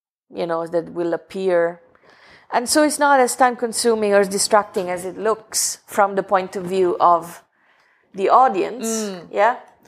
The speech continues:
Speaker 2: 'Cause I'm not a great social media person, and it, and I,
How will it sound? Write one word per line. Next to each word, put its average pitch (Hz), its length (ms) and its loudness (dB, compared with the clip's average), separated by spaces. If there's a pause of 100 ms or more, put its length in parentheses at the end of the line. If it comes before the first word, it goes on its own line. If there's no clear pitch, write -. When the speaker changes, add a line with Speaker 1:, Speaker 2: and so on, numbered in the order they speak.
(180)
Speaker 2:
'Cause 233 120 -4
I'm 262 140 -2
not 302 140 -4
a 254 60 -6
great 190 340 -8
social 180 340 -6
media 175 400 -8
person, 135 580 -4
and 190 220 2
it, - 180 -2 (580)
and 202 200 0
I, 196 200 4